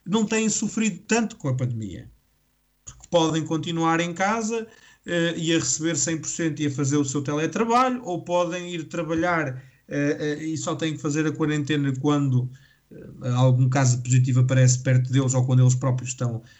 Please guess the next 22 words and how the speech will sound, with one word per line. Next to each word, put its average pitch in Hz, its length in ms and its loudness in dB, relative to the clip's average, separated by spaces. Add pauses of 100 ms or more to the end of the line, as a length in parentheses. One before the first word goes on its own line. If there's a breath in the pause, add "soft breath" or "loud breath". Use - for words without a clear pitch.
(140 soft breath)
eh, - 220 -12 (120)
positivos. 208 760 2 (580 loud breath)
E 208 80 0
parece 226 380 2
que - 60 -16 (280)
por 233 160 0
estas 233 300 -2
pessoas 196 720 -2 (400)
que 180 100 -4
não 220 120 4
passa 208 300 0
assim 208 180 -2
muito 202 260 -2
bem 196 340 -2 (580 loud breath)
aqui 196 420 0 (220)
as 160 100 0
dificuldades 180 640 0
que, - 200 -12 (120)
que 165 80 0
os 139 120 4
outros 254 260 2
passam, 165 560 -2